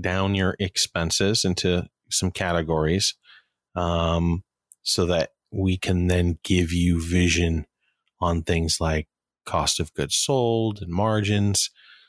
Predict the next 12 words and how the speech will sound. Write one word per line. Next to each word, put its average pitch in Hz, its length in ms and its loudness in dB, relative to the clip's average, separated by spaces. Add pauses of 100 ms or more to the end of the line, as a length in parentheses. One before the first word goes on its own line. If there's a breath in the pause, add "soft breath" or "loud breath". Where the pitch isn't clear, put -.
So - 200 0
we 87 100 2
can 90 200 -2
touch - 380 -2 (120)
on 87 460 0
things 87 460 -2
like, 82 400 -2 (120)
um, 82 420 -2 (640 loud breath)
what 90 480 -2
your 85 260 0 (140)
buyer, 87 600 0 (1300)
um, 82 640 -2